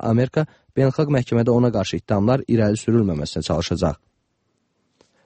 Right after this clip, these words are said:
ExxonMobil neft şirkəti neftin bahalanmasından bu ilin son rübündə tarix boyu ən böyük gəlir əldə edib. Şirkətdən verilən açıqlamada deyilir ki, aprel-iyun aylarında şirkətin gəlirləri on dörd faiz artıb,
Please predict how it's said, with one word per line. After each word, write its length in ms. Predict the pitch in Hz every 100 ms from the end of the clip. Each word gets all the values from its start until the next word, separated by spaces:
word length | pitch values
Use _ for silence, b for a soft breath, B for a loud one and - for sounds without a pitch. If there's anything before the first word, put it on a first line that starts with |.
| -
ExxonMobil 560 | 160 - 170 165 117
neft 160 | 113 -
şirkəti 380 | 104 110 110 143
neftin 260 | 120 131
bahalanmasından 640 | 120 107 107 104 - 139 127
bu 140 | 127
ilin 180 | 127 127 -
son 320 | - 139 123
rübündə 400 | 110 120 131 170 b b b b b b
tarix 260 | - 135 143
boyu 180 | 139 143
ən 200 | 131 135
böyük 180 | 123 120
gəlir 240 | 123 123 101
əldə 240 | 80 87
edib. 160 | 80 87 _ -
Şirkətdən 460 | 123 139 131 160
verilən 320 | 147 131 135 -
açıqlamada 480 | 120 123 117 120 127
deyilir 200 | 117 120
ki, 120 | 135
aprel-iyun 520 | 127 147 139 127 117
aylarında 420 | 110 104 117 123
şirkətin 460 | 143 - 117 117 131
gəlirləri 400 | 123 113 113 120 -
on 220 | 120 117
dörd 160 | 135
faiz 280 | - 98 90
artıb, 340 | 95 87 147